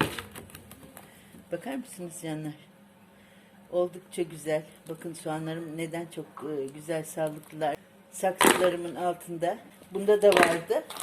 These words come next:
Bakın buraya ayırdım. Ekmeden evvel sürekli böyle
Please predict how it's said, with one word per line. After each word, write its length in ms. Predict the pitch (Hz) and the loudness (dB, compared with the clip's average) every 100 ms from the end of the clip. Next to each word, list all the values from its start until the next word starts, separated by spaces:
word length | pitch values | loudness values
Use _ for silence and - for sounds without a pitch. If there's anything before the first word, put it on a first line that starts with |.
| - - - - - 165 | -12 -14 -16 -16 -10 -10
Bakın 260 | 160 208 - - - - - - - | -6 -8 -8 -16 -18 -20 -20 -20 -8
buraya 340 | 175 185 175 | -4 0 2
ayırdım. 540 | 190 185 175 156 180 202 - - - - - - - - - | 2 2 0 0 -8 -10 -20 -20 -20 -20 -20 -20 -20 -20 -8
Ekmeden 440 | 202 202 190 190 185 | -6 -4 -4 -4 -2
evvel 320 | 175 165 202 | 0 0 -2
sürekli 480 | - 202 170 - 175 | -6 -4 -4 -2 2
böyle 200 | 175 | 6